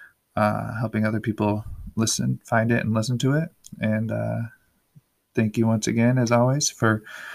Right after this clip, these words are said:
spending your time to listen to it, to, uh, to help me to get the word out, which, you know, as we know by now, is, is my heart,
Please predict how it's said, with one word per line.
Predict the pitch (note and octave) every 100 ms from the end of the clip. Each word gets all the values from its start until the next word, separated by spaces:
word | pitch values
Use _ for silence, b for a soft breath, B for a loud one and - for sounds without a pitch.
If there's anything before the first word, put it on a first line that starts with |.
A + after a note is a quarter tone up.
| B B B B _ _ _ -
spending | - - C3+ C3+
your | B2
time | C#3 C3 C3+
to | C3
listen | C3+ D#3+
to | D3+ D#3+ F3
it, | - -
to, | - A#2+ A#2+
uh, | A2+ A2 A#2+ - _ _ _ _ _ _ _ _ _ - -
to | C3+
help | A#2 B2
me | B2 B2+
to | -
get | A2+
the | A2+
word | A2+ A2+
out, | A#2+ C#3 D3 _ -
which, | A2 G#2+ - - _ _
you | -
know, | A2 G#2+
as | G#2+
we | A2
know | A2
by | G#2+ G#2
now, | G#2 A2
is, | A2 - -
is | - G#2
my | G#2 G2+
heart, | G#2+ C3 -